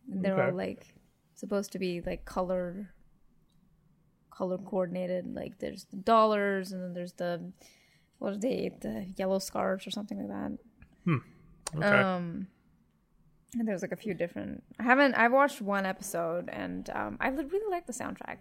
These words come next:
Speaker 1: But anyway,
Speaker 2: Hmm.
Speaker 1: we're digressing again.
Speaker 2: We are digressing. Uh, yeah, so this setting, I think, is very influential, and it's, it's been copied wholesale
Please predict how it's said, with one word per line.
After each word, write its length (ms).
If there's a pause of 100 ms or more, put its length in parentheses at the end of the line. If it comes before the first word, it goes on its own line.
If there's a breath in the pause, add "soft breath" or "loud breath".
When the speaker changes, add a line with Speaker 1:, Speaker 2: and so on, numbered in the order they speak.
Speaker 1:
But 180
anyway, 360
Speaker 2:
Hmm. 120 (420)
Speaker 1:
we're 140
digressing 600
again. 280
Speaker 2:
We 200
are 160
digressing. 840
Uh, 300 (120)
yeah, 340
so 200
this 180
setting, 460
I 80
think, 260
is 120
very 400
influential, 1000 (840 soft breath)
and 480
it's, 580
it's 220
been 400 (140)
copied 520
wholesale 840